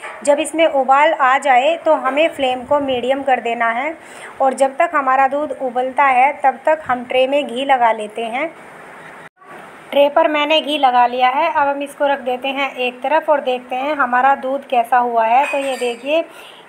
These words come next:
एक हिस्सा हमारे दूध का कट चुका है, यानी जब दो हिस्से हमारे दूध के रह जाएं तो उसमें हमें ये चीनी ऐड कर देनी है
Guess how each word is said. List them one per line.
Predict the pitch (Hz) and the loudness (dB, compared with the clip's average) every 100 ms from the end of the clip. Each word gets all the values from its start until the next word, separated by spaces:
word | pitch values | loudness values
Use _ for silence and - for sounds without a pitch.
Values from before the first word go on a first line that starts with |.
| - | 0
एक | 285 349 | 2 2
हिस्सा | 254 247 - 311 | -2 -6 2 2
हमारे | 277 247 240 269 302 | 2 0 2 2 2
दूध | 269 262 | 0 -4
का | 269 294 | 0 0
कट | 294 294 | 2 0
चुका | 294 277 254 | 0 0 2
है, | 233 247 294 | 4 4 2
यानी | 269 254 294 | 2 0 0
जब | 302 269 233 | 0 0 2
दो | 294 | 2
हिस्से | 330 302 - 294 | 2 0 0 2
हमारे | 269 247 269 | 4 2 0
दूध | 269 269 262 | -2 -6 -2
के | 285 | 0
रह | 277 247 | 2 2
जाएं | 233 240 269 320 | 2 0 0 0
तो | 311 | 0
उसमें | - 269 240 320 359 | 0 -6 -4 0 0
हमें | 277 262 302 | 0 -2 -2
ये | 302 294 | -2 -4
चीनी | - 269 294 | -6 -6 -2
ऐड | 302 254 254 | 2 2 2
कर | 247 220 | 0 -2
देनी | 214 214 220 | -4 -8 -6
है | 240 294 | -4 -4